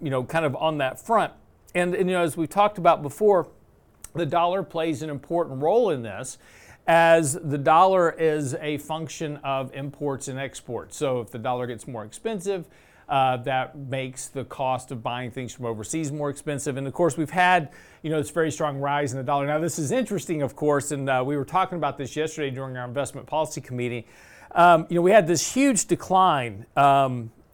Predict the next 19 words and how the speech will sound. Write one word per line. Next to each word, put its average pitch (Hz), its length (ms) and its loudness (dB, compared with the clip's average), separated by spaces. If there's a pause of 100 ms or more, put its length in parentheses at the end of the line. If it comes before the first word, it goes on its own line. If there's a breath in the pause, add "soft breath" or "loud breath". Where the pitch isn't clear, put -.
(120)
in 175 160 0
the 151 80 0
dollar, 131 540 4 (140)
um, 117 420 -2
starting 165 440 8
in 139 120 0
about 135 500 4
late 147 360 -4
twenty 151 320 -8
twenty-two 143 760 -2
and 123 80 -2
into 131 200 -6
twenty 139 320 -6
twenty-three. 131 600 -4
We 139 100 0
had 127 100 0
this 113 140 -6
big 175 220 -2
decline. 143 480 -2